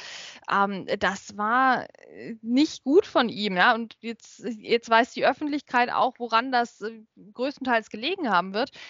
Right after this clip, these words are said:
Also schön, dass er überhaupt so weit gekommen ist, aber ja, gegen Jamie Jones kam das Comeback dann jeweils ein bisschen zu spät.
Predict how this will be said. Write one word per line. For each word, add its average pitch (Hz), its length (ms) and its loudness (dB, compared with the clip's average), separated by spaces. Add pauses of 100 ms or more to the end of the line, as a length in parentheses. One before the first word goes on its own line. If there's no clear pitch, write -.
(120)
Also 233 220 -2
schön, 302 260 -2
dass 285 160 0
er 240 80 0
überhaupt 226 500 0
so 285 140 -10
weit 190 240 2
gekommen 202 440 -8
ist, - 260 -8
aber 233 180 -2
ja, 220 240 2
gegen 269 380 -6
Jamie 254 280 -4
Jones 247 600 -6
kam 226 260 -6
das 262 200 -6
Comeback 226 400 -2
dann 220 320 -2
jeweils 226 500 -2
ein 226 40 -8
bisschen 233 260 -6
zu - 100 -14
spät. 208 400 -2